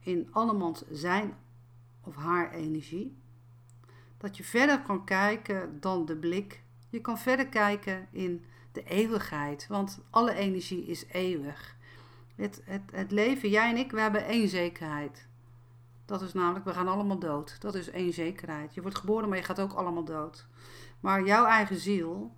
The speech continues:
is eigenlijk onsterfelijk. Die is in de eeuwigheid. En ik tune in, in die eeuwigheid. Waardoor je steeds meer kansen aangeboden krijgt om in die eeuwigheid energie, dat te gebruiken in het nu.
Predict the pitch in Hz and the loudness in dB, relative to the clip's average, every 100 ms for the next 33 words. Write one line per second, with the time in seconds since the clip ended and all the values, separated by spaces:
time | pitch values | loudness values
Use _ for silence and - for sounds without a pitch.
0 | - - - 196 175 202 196 170 170 - | -20 -14 -10 -4 0 0 0 -4 -6 -4
1 | 208 202 196 165 165 - - 202 190 190 | -2 -2 -2 -8 -8 -10 -6 -4 -2 -2
2 | 180 - 185 185 175 - 156 160 - 185 | -2 -4 -6 -6 -8 -8 -8 -8 -10 -6
3 | 190 220 247 - - 226 202 196 214 196 | -4 -2 -6 -8 -4 2 4 4 2 0
4 | - 214 196 180 208 220 202 165 160 165 | 0 -2 -2 0 -2 -2 -4 -6 -8 -10
5 | - - - - - 202 214 233 214 208 | -16 -20 -20 -16 -2 0 2 2 2 0
6 | 240 233 240 190 185 - 208 220 226 - | 0 -2 0 -2 -2 -4 -2 -2 -2 -6
7 | 175 - - - - - - 190 214 196 | -8 -8 -20 -20 -20 -18 -4 -2 0 0
8 | 170 160 - 160 170 202 - - - - | 0 -2 -6 -6 -4 -6 -10 -20 -20 -20
9 | - 214 208 220 - - 277 277 247 - | -8 -4 0 0 -2 4 4 6 2 2
10 | 165 170 226 - - - - - - - | 0 0 -4 -10 -20 -20 -20 -20 -20 -20
11 | - - - - 214 233 190 - 226 175 | -20 -20 -20 -2 4 6 6 4 2 2
12 | 202 226 - - - - - - - - | 0 -6 -16 -20 -20 -20 -20 -20 -20 -20
13 | - - 254 247 - 196 208 214 202 - | -20 -4 -2 -2 -4 -4 0 0 0 -2
14 | - 262 214 240 311 269 170 - | 4 4 6 6 6 6 2 -8